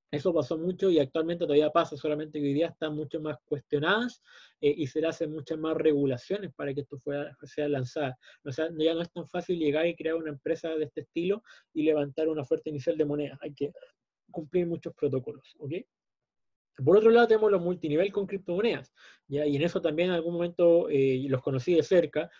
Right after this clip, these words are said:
eh, donde te dicen que, claro, o sea, tú vas a invertir, y, eh,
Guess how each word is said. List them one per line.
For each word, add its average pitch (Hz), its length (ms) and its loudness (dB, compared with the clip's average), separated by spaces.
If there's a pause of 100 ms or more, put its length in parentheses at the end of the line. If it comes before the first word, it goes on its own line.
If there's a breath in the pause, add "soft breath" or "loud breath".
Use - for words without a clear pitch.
(300 soft breath)
eh, 131 240 0
donde 156 240 -2
te 151 100 2
dicen 185 360 0
que, 165 100 -4
claro, 165 280 2
o - 20 4
sea, 165 420 0 (220 loud breath)
tú 170 100 0
vas 190 140 6
a - 20 4
invertir, 185 400 2
y, 208 120 2
eh, 208 380 -2